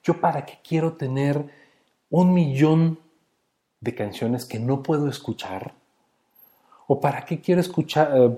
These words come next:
para qué puedo ten-, quiero tener guardados en un mueble gigantesco que aparte de todo debo tener el espacio,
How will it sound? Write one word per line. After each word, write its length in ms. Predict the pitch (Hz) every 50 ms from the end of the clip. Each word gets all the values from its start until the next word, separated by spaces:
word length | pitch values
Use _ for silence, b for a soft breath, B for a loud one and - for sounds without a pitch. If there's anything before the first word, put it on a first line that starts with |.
| - - -
para 200 | 135 123 123 -
qué 100 | - -
puedo 260 | - - 180 175 170
ten-, 460 | 175 - 139 143 143 139 139 135 - -
quiero 240 | - 165 160 165 160
tener 560 | - - 135 135 139 143 143 143 139 139 - B B B B B _
guardados 1000 | 117 117 117 120 123 120 123 135 131 131 123 120 123 123 127 127 123 - - - -
en 160 | 107 104 110
un 400 | 117 123 123 123 123 123 120 - b b b b _ _
mueble 500 | - 127 131 139 139 139 139 131 135 131
gigantesco 720 | - - 123 110 117 113 113 - 139 127 123 - - 110 -
que 100 | - 104
aparte 300 | - - 117 117 - 117
de 60 | 107
todo 260 | - 127 120 117 113
debo 160 | 110 113 117
tener 280 | 113 - 107 107 113 117
el 100 | 117 127
espacio, 640 | 127 120 - - 135 123 123 - - 110 104 104